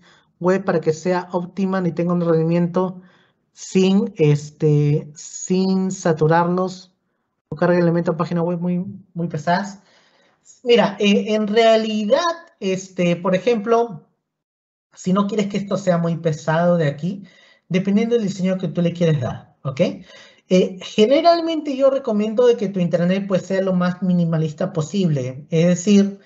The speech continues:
recuerden, cuando ustedes están creando, están creando un intranet, no están creando una página web, ¿no? Una página web, eh, a diferencia de un intranet, la, la página web es muy visual, muchas imágenes, etcétera,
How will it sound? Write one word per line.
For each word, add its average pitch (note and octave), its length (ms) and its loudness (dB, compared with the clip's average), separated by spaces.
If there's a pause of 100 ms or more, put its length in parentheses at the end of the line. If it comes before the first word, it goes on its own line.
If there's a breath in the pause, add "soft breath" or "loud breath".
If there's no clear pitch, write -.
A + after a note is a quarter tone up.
(580 loud breath)
recuerden, G#3+ 720 4
cuando F3+ 240 0
ustedes F#3+ 320 -4
están F3+ 240 -4
creando, E3+ 540 2
están E3+ 300 -6
creando E3+ 260 -2
un E3+ 80 0
intranet, D#3 520 -2
no F#3+ 80 -4
están G3+ 220 -6
creando F#3+ 240 -2
una F3+ 160 -2
página E3+ 360 -4
web, D#3 340 -4 (300)
¿no? D#3+ 320 0 (420 loud breath)
Una G3+ 200 4
página G3+ 400 4
web, G#3 480 2
eh, E3 260 2
a F3 120 -2
diferencia F3+ 540 0
de F#3+ 40 -2
un F#3+ 100 -4
intranet, F3+ 540 2
la, D3 380 0
la D#3 140 -2
página F#3 260 -2
web F3 180 6
es E3 60 -2
muy G3 180 -2
visual, F3+ 760 2
muchas F3 440 -2
imágenes, E3 960 -2
etcétera, D3 680 -2